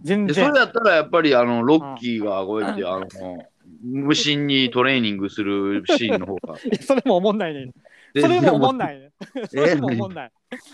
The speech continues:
Speaker 2: 何？
Speaker 1: それぐらいおもんないねんけど、わかりやすく言ったら。
Speaker 2: いやいや、ほんま、それぐらい面白いと思うねんけどな、ほんま。
Speaker 1: あの、トランスポーターだって、あの、なんやろ、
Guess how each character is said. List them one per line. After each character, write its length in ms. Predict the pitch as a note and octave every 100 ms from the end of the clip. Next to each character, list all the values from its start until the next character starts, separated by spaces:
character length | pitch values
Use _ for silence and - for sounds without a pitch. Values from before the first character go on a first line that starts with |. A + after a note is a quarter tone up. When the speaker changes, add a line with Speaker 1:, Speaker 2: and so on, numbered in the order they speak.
| - - -
Speaker 2:
何？ 140 | E3+
Speaker 1:
そ 220 | C3 F#3 D#4
れ 160 | E4+
ぐ 120 | A3
ら 120 | D#4 D4
い 40 |
お 80 | C4+
も 140 | C#4
ん 60 | C4+
な 100 | G3+
い 60 |
ね 100 | D3+
ん 40 | C#3
け 80 | C#3+
ど、 280 | D3+ B2+ _
わ 100 | F3+
か 100 | F3+
り 60 | E3+
や 60 |
す 80 | E3
く 80 | D3
言 80 | A#2+
っ 20 |
た 100 | C3
ら。 80 | A#2
Speaker 2:
い 340 | _ - D3
や 180 | D3+ C#3+
い 60 | C3
や、 160 | B2
ほ 100 | A#2
ん 80 | C3+
ま、 240 | B2+ A#2
そ 140 | A#2 C3+
れ 60 |
ぐ 100 | C#3
ら 80 | C#3+
い 20 |
面 180 | C#3 D3
白 220 | B2+ B2+
い 40 | F#2+
と 100 | F#2
思 180 | F#2+ F#2+
う 40 |
ね 80 | E2+
ん 60 |
け 60 | D#2+
ど 80 | D2
な、 140 | E2+
ほ 60 | F2
ん 20 |
ま。 380 | D#2+ F2+ F2 E2 _ -
Speaker 1:
あ 40 |
の、 240 | A3 A3 - _ _
ト 100 | C4
ラ 100 | D4+
ン 60 | C#4+
ス 100 | A#3
ポ 120 | C#4
ー 40 |
タ 100 | G3+
ー 20 | E3+
だ 80 |
っ 80 | D3 -
て、 280 | E3+ B2+ - _ - -
あ 160 | E3
の、 220 | E3+ E3 D#3+
な 100 | E3+
ん 20 |
や 40 |
ろ、 180 | E3 B2+